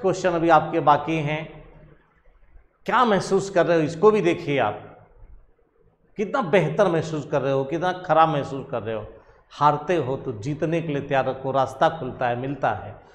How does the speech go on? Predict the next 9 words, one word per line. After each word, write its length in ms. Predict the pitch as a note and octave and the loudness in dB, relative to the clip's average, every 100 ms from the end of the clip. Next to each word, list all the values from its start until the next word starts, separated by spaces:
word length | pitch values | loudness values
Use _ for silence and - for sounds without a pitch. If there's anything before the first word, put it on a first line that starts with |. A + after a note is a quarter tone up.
| _ | _
और 100 | B2+ | -10
जीत 260 | A#2 G3+ D#3+ | -4 -2 0
जाते 320 | C#3+ C3+ B2+ | 0 0 0
हो 60 | D#3 | -2
तो 80 | C#3 | -2
खुशियाँ 460 | - C#3 C#3+ D#3 D3 | -6 -8 -4 -4 -4
अपार 260 | C#3 C#3 C3+ | 2 2 2
होती 300 | A#2 - A#2 | -2 -10 -12
हैं। 240 | G2+ G2+ | -12 -18